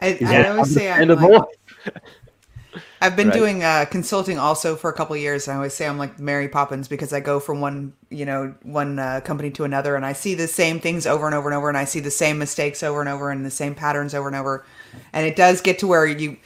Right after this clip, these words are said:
Speaker 1: I mean, to me, I think that's the essence of architecture, is when you've seen the same things over and over and over, and you can s-, pick out you know, "Well, this is how we're gonna do it 'cause I've come across this before." And, uh, it's so nice to have it distilled down into, uh,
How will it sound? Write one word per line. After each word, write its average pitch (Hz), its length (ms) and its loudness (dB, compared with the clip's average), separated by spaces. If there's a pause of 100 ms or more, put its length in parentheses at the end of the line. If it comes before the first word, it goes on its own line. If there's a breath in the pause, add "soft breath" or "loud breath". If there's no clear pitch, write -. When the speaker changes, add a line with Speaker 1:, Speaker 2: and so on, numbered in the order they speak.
(180 soft breath)
Speaker 1:
I 156 80 -4
mean, 185 160 -2
to 202 140 -4
me, 202 120 2
I 185 100 6
think 202 180 0
that's 185 160 0
the - 120 0
essence 196 300 -2
of 175 100 -6
architecture, 165 640 2
is 143 140 -2
when 160 140 -4
you've 160 140 -4
seen 208 260 2
the 190 80 0
same 190 260 -2
things 185 220 -2
over 170 200 4
and 160 80 2
over 156 140 -4
and 156 60 0
over, 160 240 2
and 151 120 -4
you 143 60 -10
can 165 180 -8
s-, - 140 -10
pick - 260 -8
out 151 300 2 (260 soft breath)
you 165 100 -6
know, 160 120 4
"Well, 160 120 6
this 175 160 -2
is 190 80 -4
how 185 140 6
we're 180 80 2
gonna 175 160 0
do 180 120 2
it 185 100 0
'cause 185 120 -6
I've 151 140 0
come 175 140 -2
across 165 320 0
this 160 120 -12
before." 139 480 -4 (300 soft breath)
And, 147 260 -2
uh, 147 260 6
it's 156 180 -2
so 175 380 2
nice 156 380 0
to 165 120 -2
have 143 200 4
it 143 100 -2
distilled 165 440 -2
down 151 260 4
into, 151 460 -4
uh, 135 280 -2